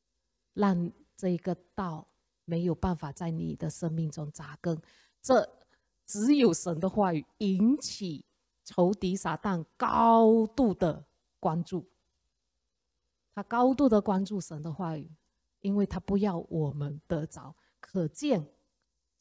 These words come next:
由这里就可以看出神的话是非常宝贵的，是非常有价值的，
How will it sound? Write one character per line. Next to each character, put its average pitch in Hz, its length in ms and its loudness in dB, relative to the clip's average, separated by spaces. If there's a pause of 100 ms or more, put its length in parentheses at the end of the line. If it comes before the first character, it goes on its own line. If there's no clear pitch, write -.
由 208 240 12
这 339 180 4
里 214 160 4
就 220 120 0
可 196 140 2
以 165 40 4
看 185 240 0
出 - 280 -2 (180)
神 165 260 -6
的 180 100 2
话 170 220 -2
是 - 180 -6
非 233 540 4
常 160 340 -10
宝 - 300 -16
贵 156 160 0
的， - 120 -18 (500)
是 - 200 -4
非 339 520 6
常 202 320 2
有 185 160 8
价 208 280 2
值 151 240 -8
的， - 160 -6